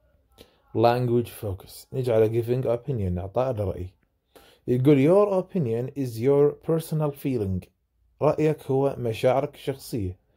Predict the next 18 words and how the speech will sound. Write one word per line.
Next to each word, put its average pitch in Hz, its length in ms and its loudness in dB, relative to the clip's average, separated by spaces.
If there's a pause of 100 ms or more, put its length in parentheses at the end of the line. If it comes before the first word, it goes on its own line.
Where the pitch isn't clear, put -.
(400)
A 117 40 4
fact، 165 600 0 (120)
أما 123 200 -2
الحقيقة 135 640 2
فهي 113 240 2
something 139 500 -2
that's 123 400 -4
true، 180 220 0 (640)
شيء - 520 -2
اللي 117 240 0
هو 151 120 6
ثابت 151 400 0
ما 151 80 0
يتغير. 107 600 -2 (1400)
Most 208 400 4
writing 160 600 0
uses 143 640 0
both 127 340 4